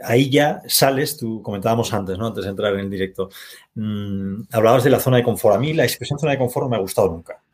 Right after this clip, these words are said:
porque además creo que es una expresión falsa, la dice todo el mundo y la decimos todos, ¿eh? Pero claro, suena, suena realmente a confort, confort, mullido, confortable, que estás muy bien, ¿no? Yo me gusta llamarla o rebautizar la zona de anquilosamiento. Es una zona en la que uno se anquilosa,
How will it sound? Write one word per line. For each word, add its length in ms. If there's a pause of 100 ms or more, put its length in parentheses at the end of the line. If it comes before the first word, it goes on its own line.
porque 180
además 180
creo 180
que 100
es 80
una 120
expresión 600
falsa, 400
la 60
dice 180
todo 120
el 60
mundo 140
y 40
la 80
decimos 460
todos, 320
¿eh? 100 (400)
Pero 180
claro, 180
suena, 500 (200)
suena 320
realmente 360
a 80
confort, 560
confort, 520
mullido, 500
confortable, 760
que 60
estás 260
muy 120
bien, 200
¿no? 120
Yo 280 (300)
me 100
gusta 280
llamarla 460
o 100
rebautizar 640
la 100
zona 240
de 220
anquilosamiento. 1040
Es 100
una 120
zona 220
en 80
la 120
que 100
uno 200
se 160
anquilosa, 500